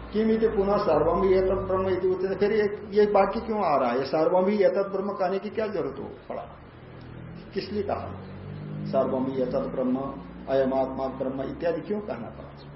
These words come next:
ये शंका आ गई। इसके उत्तर में कहते हैं, उच्यते ग्रंथ से कहते हैं, तत्र वृत्तानुवाद पूर्वकम उत्तर वाक्य से सफलम तात्पर्य आह।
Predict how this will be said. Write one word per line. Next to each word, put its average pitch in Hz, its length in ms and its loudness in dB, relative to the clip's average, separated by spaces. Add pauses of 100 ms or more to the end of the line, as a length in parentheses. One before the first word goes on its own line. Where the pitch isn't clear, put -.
(240)
ये - 40 -4
शंका 120 360 -6
आ 113 100 -4
गई। 135 240 -6 (360)
इसके 160 240 -6
उत्तर 120 260 -4
में 120 140 -6
कहते 117 180 -6
हैं, 104 60 -8
उच्यते 139 400 -8
ग्रंथ 113 200 -10
से 147 200 -12
कहते - 320 -16
हैं, - 160 -20 (1400)
तत्र 220 440 6
वृत्तानुवाद 170 840 4
पूर्वकम 151 560 0
उत्तर 143 280 -2
वाक्य 127 340 0
से 123 200 -4
सफलम 127 500 -4
तात्पर्य 135 500 -4
आह। 135 420 -4